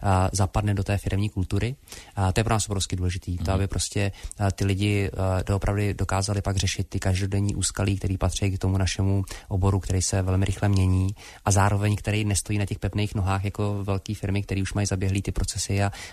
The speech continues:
Speaker 1: a, a, a ty své produkty, ale my prostě pořád po-, ty věci, eh, vyvíjíme, posouváme dopředu, takže potřeba, aby ty lidi spolu komunikovali, aby byli společně na-, naladěni na té jedné vlně a proto ta firemní kultura je pro nás obrovsky důležitá.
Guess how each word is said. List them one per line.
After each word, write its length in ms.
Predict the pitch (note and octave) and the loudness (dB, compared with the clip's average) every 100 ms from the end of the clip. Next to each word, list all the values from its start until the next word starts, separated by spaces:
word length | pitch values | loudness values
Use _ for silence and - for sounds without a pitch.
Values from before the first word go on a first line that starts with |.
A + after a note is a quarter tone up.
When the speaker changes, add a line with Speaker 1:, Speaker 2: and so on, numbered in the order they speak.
| - | 0
Speaker 1:
a, 220 | G2+ G2 F#2+ F#2+ | 4 4 4 2
a, 200 | F#2+ F#2 | 2 2
a 80 | |
ty 100 | F2 | 0
své 160 | G2 G#2+ | -2 0
produkty, 440 | G#2 G2 - G#2 | 2 0 0 0
ale 200 | G2 G2+ | 0 0
my 220 | G2+ G2 F#2+ | 0 0 -2
prostě 420 | G#2 - G2+ G2+ C3 - | -4 -2 -2 -2 -6 -10
pořád 240 | - G2 | 0 0
po-, 120 | G2 D#2 | 0 -4
ty 220 | - G2 | -6 -2
věci, 280 | F#2+ - G2+ | -2 0 -2
eh, 60 | - G2 F#2+ | -2 -4 -4
vyvíjíme, 420 | G#2 F#2 G2+ G2 | -2 0 0 0
posouváme 400 | G2 - G#2 G2 | 0 -2 0 0
dopředu, 340 | F#2+ - - G2 | 0 -2 -2 -2
takže 320 | F#2 G2+ G2 - - - | 0 2 0 -4 -14 -2
potřeba, 280 | G#2 A2 G2+ | 0 4 4
aby 100 | G2+ | 2
ty 80 | |
lidi 140 | G2+ F#2+ | 0 0
spolu 200 | - G2+ | 0 -2
komunikovali, 640 | - F#2+ F#2+ F#2+ F#2 F#2 | 0 0 0 0 2 2
aby 160 | F2+ F#2+ | 2 0
byli 140 | G2 | 0
společně 460 | - - G2 F#2+ G#2+ | -2 0 0 0 0
na-, 120 | G2+ | 0
naladěni 440 | F#2+ G2 G2 G2 G2 | 2 2 2 2 2
na 60 | |
té 140 | F2+ G#2 | 0 -2
jedné 200 | G2+ G2 | 0 0
vlně 300 | F#2 F#2+ F#2+ | 2 2 0
a 40 | |
proto 280 | - F#2 G2+ | -2 -2 -2
ta 160 | G2 | -2
firemní 320 | F#2 - F#2+ F#2+ | -2 0 0 0
kultura 360 | F#2+ F2+ F2+ | -2 0 0
je 60 | F#2 | 0
pro 120 | F#2+ | 0
nás 140 | F2+ | 0
obrovsky 300 | - - - | -2 -6 -4
důležitá. 440 | F2+ F#2 G2+ F2+ | 0 0 0 0